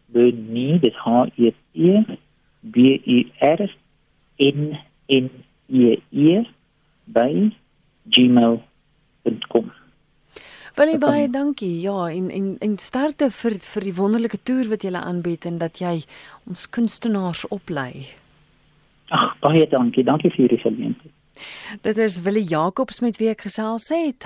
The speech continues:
Speaker 2: Hy is dan deel van Art Toe, wat dan van twaalf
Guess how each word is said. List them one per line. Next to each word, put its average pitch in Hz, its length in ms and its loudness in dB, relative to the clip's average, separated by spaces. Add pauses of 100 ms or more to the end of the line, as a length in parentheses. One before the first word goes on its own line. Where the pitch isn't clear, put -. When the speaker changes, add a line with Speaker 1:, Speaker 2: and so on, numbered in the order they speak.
Speaker 2:
Hy 160 160 -10
is 160 160 -8
dan 160 240 -6
deel 170 240 -4
van 160 200 -10
Art - 420 -8 (100)
Toe, 285 240 2 (400)
wat 160 160 -6
dan 156 240 -6 (400)
van 247 180 0
twaalf 247 320 -2